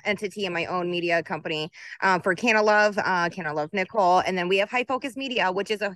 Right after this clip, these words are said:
huge team effort. And Maddie being on my team, um, I, oh man, I love those girls so much. We, uh, we met last year at Canna Fest,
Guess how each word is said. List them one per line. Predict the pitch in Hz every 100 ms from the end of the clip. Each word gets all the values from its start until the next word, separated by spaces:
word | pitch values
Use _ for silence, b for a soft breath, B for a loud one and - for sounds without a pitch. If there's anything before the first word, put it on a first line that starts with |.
| -
huge | 247 214 -
team | 233 196
effort. | 131 180 180 170
And | 117 175 170 175 B B
Maddie | 214 214 226
being | 196 202 202
on | 185
my | 190 180
team, | - 196 180 165 175
um, | 165 - 185 165 160 156 165 B B B B -
I, | 196 196 190 190 190 190 160
oh | 202 196
man, | 196 180 175
I | 214
love | 208 180
those | 175 170
girls | 185 175 165
so | 196
much. | 196 175 - -
We, | 185 190 190
uh, | - 208 185
we | 190 214
met | 220 -
last | 247 254 -
year | 226
at | 220
Canna | 220 165 156
Fest, | 143 233 -